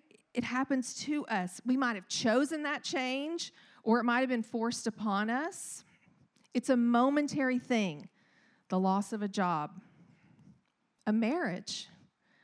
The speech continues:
a new baby. All of these things happen in a moment. Now then, transition is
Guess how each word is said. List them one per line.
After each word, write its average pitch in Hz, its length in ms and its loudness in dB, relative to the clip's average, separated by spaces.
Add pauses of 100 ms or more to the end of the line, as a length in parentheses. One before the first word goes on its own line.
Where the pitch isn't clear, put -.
a 202 80 0
new 220 200 4
baby. 220 560 0 (1400)
All 240 260 4
of 254 120 2
these 240 240 -2
things 196 400 0
happen 262 840 -2 (520)
in 208 160 4
a - 20 6
moment. 185 640 2 (420)
Now 196 160 4
then, 185 220 0
transition 196 1300 0 (680)
is 196 640 2